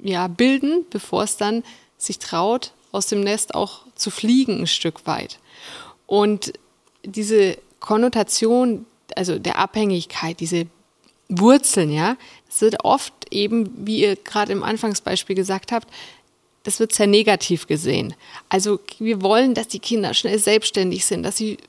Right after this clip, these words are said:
eigenständig Sachen machen können. Überall in unseren westlichen Gesellschaften, sage ich mal, ist dieses,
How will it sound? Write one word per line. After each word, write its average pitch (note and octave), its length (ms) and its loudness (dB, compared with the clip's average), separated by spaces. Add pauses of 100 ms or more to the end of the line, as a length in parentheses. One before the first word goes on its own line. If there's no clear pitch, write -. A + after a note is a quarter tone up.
(280)
eigenständig G3+ 640 0
Sachen F3+ 500 -2
machen A#3 280 -2
können. E3+ 280 -4 (380)
Überall G#3 460 4
in D3 120 -2
unseren F#3 440 -2
westlichen F#3+ 460 0
Gesellschaften, F#3+ 640 0
sage F3 200 -2
ich F3 100 -8
mal, F3+ 180 0
ist F3+ 140 -6
dieses, F#3 320 -4